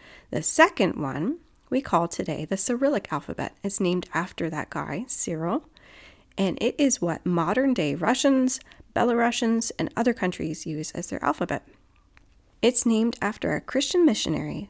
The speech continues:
that created the alphabet just to translate Christian books, documents, and the Bible into Russian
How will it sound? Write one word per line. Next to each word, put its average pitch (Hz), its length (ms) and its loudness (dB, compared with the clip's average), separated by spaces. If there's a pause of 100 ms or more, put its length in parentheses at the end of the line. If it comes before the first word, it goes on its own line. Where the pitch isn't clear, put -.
that - 160 -8
created 269 520 2
the - 140 2
alphabet 202 520 -4 (480)
just - 420 0
to - 100 0
translate 180 680 0
Christian 226 480 0
books, - 420 -2 (380)
documents, 170 720 -2
and 220 140 -2
the 214 40 -2
Bible 151 460 -4 (380)
into 151 320 -6
Russian 190 440 -6